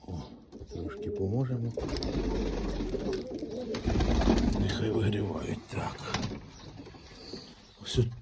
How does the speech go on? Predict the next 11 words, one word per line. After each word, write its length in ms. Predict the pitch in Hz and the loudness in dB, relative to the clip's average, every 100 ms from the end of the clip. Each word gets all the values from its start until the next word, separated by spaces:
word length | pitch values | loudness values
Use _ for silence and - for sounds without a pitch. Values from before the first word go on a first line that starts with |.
| - | 4
тут 280 | 240 226 - | 6 8 8
троє 420 | 196 202 190 175 | 12 12 12 12
лежить. 680 | 165 160 143 156 139 - - - - - - - - - - - - - - - - - - - - - - - - - - - - - - - - - - - - - - - - - - - - | 12 12 12 12 12 12 8 4 -4 -8 -10 -10 -10 -6 -4 -6 -8 -4 0 0 -2 -12 -16 -20 -20 -20 -20 -20 -20 -20 -20 -20 -18 -18 -18 -20 -20 -20 -20 -20 -20 -20 -20 -20 -20 -20 -20 -20 -4
Так, 220 | 104 85 82 | 0 0 4
ну 120 | 110 | 4
там 240 | 110 110 101 | 6 6 4
пара 380 | 101 107 95 85 - | 6 6 6 2 -2
оставив 560 | - - 156 156 151 139 | -4 0 6 8 10 8
яйця. 460 | 135 127 123 - 110 - - - - - - | 8 6 4 -2 -6 -8 -18 -20 -20 -20 -2
Так, 240 | - 110 87 | 8 8 8
тут 220 | 143 135 | 4 4